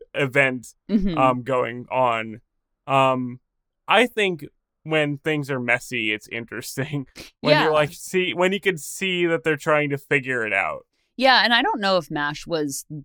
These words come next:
Speaker 2: the first. I wouldn't say that to implement the,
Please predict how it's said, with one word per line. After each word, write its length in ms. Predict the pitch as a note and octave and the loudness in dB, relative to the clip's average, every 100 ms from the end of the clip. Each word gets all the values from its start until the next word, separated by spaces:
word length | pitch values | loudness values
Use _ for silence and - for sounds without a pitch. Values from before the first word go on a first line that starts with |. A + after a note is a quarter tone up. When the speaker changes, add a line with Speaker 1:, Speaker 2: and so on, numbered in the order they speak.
| _ _ - | _ _ -10
Speaker 2:
the 120 | C#3 | -10
first. 480 | - D#3 F#3+ D4 D#3+ | -6 -2 -2 -2 -4
I 60 | |
wouldn't 300 | C#3+ D#3+ - | -4 -6 -8
say 460 | - D#3+ C#3+ C#3 B2+ D3 | -6 -4 -2 -4 -8 -6
that 340 | C3+ C3+ - | -2 -2 -4
to 280 | - F#3 D3+ | -4 -6 -4
implement 480 | F#3+ G#3 G#3 G#3 - | -6 -6 -6 -6 -6
the, 320 | G#3 G3 F#3+ | -6 -6 -8